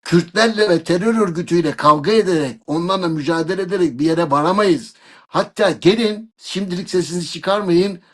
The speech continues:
ama Suriye'nin kuzeydoğusundaki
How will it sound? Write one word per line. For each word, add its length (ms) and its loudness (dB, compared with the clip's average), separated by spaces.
ama 400 2
Suriye'nin 680 0
kuzeydoğusundaki 1300 0